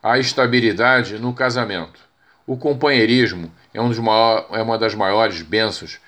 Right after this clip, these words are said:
que podemos ganhar com um casamento estável e amoroso. Deus reconheceu isso quando nos criou. E disse o Senhor Deus: "Não é bom que o homem esteja só. Far-lhe-ei uma adjutora que esteja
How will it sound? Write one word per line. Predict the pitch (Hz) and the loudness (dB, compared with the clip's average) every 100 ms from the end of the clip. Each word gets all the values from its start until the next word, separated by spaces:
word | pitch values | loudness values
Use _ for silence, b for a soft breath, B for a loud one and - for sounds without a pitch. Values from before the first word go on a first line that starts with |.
| b - | b -10
que | 120 | -4
podemos | 113 104 113 107 | -2 0 -2 -4
ganhar | 95 92 98 104 - B B - | -4 -2 2 0 -2 B B -4
com | 113 | -2
um | 117 | -2
casamento | 120 117 107 98 107 - | 0 0 0 -2 -4 -4
estável | - - 110 117 113 | -6 0 2 2 0
e | |
amoroso. | 113 120 107 90 80 - b b b - | 0 0 2 0 -2 -8 b b b -2
Deus | 131 143 | 2 2
reconheceu | 117 110 107 95 78 - 113 98 - B _ | 2 -2 -2 -4 -4 0 2 2 0 B _
isso | 117 120 - - | 0 0 -2 -8
quando | 107 110 104 | -4 -4 -4
nos | 104 127 | -4 -4
criou. | - 113 90 76 b b b - | -2 -2 -2 -2 b b b -2
E | 123 | -2
disse | 107 127 127 | 0 -2 -4
o | 123 | -6
Senhor | - 107 113 113 | -6 -2 0 0
Deus: | 95 85 78 - b b - | 0 -2 -2 -12 b b -6
"Não | 120 120 | 0 0
é | 101 | 0
bom | 85 107 123 127 B B | 2 2 2 -2 B B
que | - | -4
o | 113 | 0
homem | 104 107 | 0 -2
esteja | 98 - 110 107 117 | -6 -4 -2 0 -4
só. | - 95 76 - b b | -2 -2 -2 -6 b b
Far-lhe-ei | _ 117 117 110 107 101 101 - _ _ | _ -2 0 2 2 2 0 -4 _ _
uma | 135 139 113 - - | -4 -2 -2 -4 -2
adjutora | 123 127 120 104 92 - 101 113 120 B B - | 0 0 -2 -6 -6 0 2 2 0 B B -8
que | 120 | -6
esteja | - - 107 110 110 120 | -4 -2 0 0 -2 -8